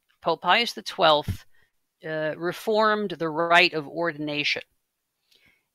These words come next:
So back in the early eighties, this is Cardinal Ratzinger, uh, talking about that. And this is what he says. He says, "Pius the twelfth defined as the central words, those spoken at the consecration by the bishop,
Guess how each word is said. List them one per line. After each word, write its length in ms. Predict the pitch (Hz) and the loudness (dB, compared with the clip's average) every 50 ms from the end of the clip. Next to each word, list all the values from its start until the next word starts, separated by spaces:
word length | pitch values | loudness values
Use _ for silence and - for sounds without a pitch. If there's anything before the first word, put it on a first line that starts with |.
| _ _ _ | _ _ _
So 200 | - - 170 147 | -4 -2 0 4
back 240 | 165 196 240 - | 6 6 6 4
in 60 | 226 202 | 2 -4
the 80 | 185 | -2
early 340 | 175 190 196 196 190 170 156 | 0 0 0 0 0 -2 2
eighties, 720 | 165 180 185 185 151 135 127 127 127 - - - - - _ _ _ _ | 2 4 2 2 0 -4 -10 -8 -6 -6 -6 -6 -10 -16 _ _ _ _
this 220 | 147 160 175 - | -10 -6 -6 -4
is 80 | 214 - | -6 -2
Cardinal 340 | - 226 208 214 220 226 196 | 2 4 4 4 4 2 4
Ratzinger, 720 | 202 196 190 190 - - 170 143 131 127 127 127 131 127 _ _ _ _ _ _ _ _ _ - | 6 6 6 6 4 -4 -4 -4 -2 -2 -4 -4 -4 -8 _ _ _ _ _ _ _ _ _ -4
uh, 260 | - 147 147 143 139 - | -2 0 2 2 0 0
talking 340 | - 208 196 185 - 196 160 | 4 8 8 8 8 4 -2
about 300 | 151 143 139 127 - - | 2 2 2 2 2 0
that. 240 | 143 131 - - - _ _ _ _ _ _ _ _ - _ | -4 -4 -4 -6 -12 _ _ _ _ _ _ _ _ -20 _
And 120 | - 156 170 | -8 -6 -6
this 100 | 170 170 | -4 -4
is 80 | 170 | -4
what 120 | 190 180 175 | -2 -2 -2
he 60 | 170 | -4
says. 340 | - - 175 151 131 - - | -2 0 0 0 0 0 -6
He 60 | 156 | -10
says, 240 | 151 - 165 156 - | -6 -4 -4 -4 -4
"Pius 320 | _ - 190 226 - - | _ 2 4 4 4 2
the 80 | - 262 | -2 -8
twelfth 420 | - - - 180 170 175 - - _ _ 147 139 | -8 -2 2 2 2 2 0 -6 _ _ -16 -14
defined 720 | 165 160 - - 185 180 180 180 180 180 175 175 - _ _ _ _ _ _ _ _ _ - | -12 -12 -6 -2 0 2 2 2 0 0 -2 -6 -10 _ _ _ _ _ _ _ _ _ -4
as 140 | 165 156 - | -4 -4 -4
the 80 | - 156 | -4 -6
central 520 | - - 220 247 247 - 269 233 214 196 | 0 2 2 2 2 0 0 0 0 0
words, 760 | 160 175 180 170 160 147 143 135 156 180 - - - - - _ _ _ _ _ _ _ _ | 0 0 0 0 0 0 -2 -2 -4 -6 -4 -4 -4 -4 -4 _ _ _ _ _ _ _ _
those 520 | 139 180 208 220 240 247 254 240 - - - | 0 2 4 4 4 2 0 -4 -8 -10 -6
spoken 560 | - - - - 214 214 208 208 214 190 170 | -8 -8 0 2 2 2 2 2 0 -2 -2
at 100 | 160 - | -2 -4
the 80 | 165 | -4
consecration 840 | - - 214 202 208 202 - 214 _ - 196 180 170 170 - 175 156 151 | -8 0 2 2 2 2 -2 -10 _ -2 0 2 2 2 0 -4 -4 2
by 220 | 147 160 165 165 | 6 6 6 6
the 80 | 156 147 | 4 -2
bishop, 500 | - - 165 170 - - 143 143 143 | -2 0 0 0 0 0 -2 -4 -6